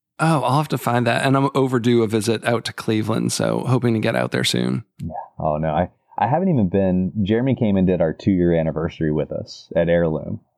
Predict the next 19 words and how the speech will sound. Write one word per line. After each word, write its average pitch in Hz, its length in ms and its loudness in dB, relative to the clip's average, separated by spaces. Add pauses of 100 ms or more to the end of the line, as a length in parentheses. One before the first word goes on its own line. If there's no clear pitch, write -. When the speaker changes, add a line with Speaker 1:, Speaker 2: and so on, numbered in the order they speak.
(500)
Speaker 2:
And 82 360 2 (360)
that 90 140 0
was 80 200 -2
such - 180 -2
a 87 60 -4
fun 80 260 -2
dinner, 76 280 0
and 73 220 -4
be, 78 120 -2 (120)
to - 60 -10
be 82 100 2
able 78 120 0
to 78 100 -2
cook 80 160 -2
with 76 140 -4
him 78 220 -4
is 76 100 -4
always 76 340 -2
fun. 73 360 -8